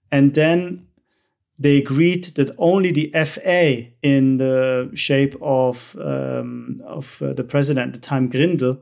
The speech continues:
would talk about the political issues, and the players didn't.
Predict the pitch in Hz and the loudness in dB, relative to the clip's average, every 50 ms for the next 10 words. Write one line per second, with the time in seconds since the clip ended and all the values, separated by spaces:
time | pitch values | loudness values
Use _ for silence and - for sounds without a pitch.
0 | _ _ - - - - _ _ _ _ 139 135 135 - 165 147 - 151 143 139 | _ _ -20 -20 -20 -20 _ _ _ _ 4 4 4 4 0 0 2 2 2 2
1 | 131 - 131 - 143 143 143 143 - - 123 127 123 - - - 139 - - - | 0 -2 -2 2 2 2 2 2 -2 -2 -2 0 0 -2 -6 -8 -12 -12 -14 -14
2 | _ _ _ _ _ _ _ _ _ _ _ - 131 131 131 131 123 123 143 139 | _ _ _ _ _ _ _ _ _ _ _ -2 0 0 2 0 0 0 2 2
3 | 131 127 123 123 - 143 139 - - - 143 - - | 4 4 2 2 2 0 0 0 -2 -10 -14 -16 -20